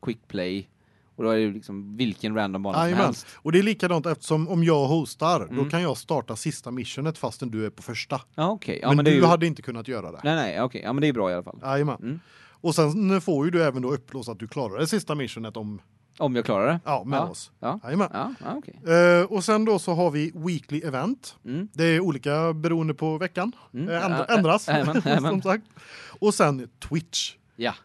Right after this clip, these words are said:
Speaker 2: Som jag är jätte-, jättenyfiken på att streama själv och testa.
Speaker 1: Jajamän.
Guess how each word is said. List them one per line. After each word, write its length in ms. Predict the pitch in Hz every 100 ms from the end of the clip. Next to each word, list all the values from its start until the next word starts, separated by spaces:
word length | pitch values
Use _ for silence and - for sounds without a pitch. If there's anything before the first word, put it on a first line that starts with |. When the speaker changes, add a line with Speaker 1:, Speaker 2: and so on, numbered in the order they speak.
| _
Speaker 2:
Som 240 | - 151 143
jag 280 | 139 143 156
är 420 | 143 127 120 127 - 156 131 123 127
jätte-, 580 | 156 - _ _ 117 117
jättenyfiken 1040 | 143 139 143 _ 120 123 113 127 113 147 143
på 120 | 139
att 60 |
streama 360 | - 135 123 110
själv 340 | - 90 120 156
och 60 |
testa. 420 | 190 202 - 175 160
Speaker 1:
Jajamän. 580 | 113 110 123 135 170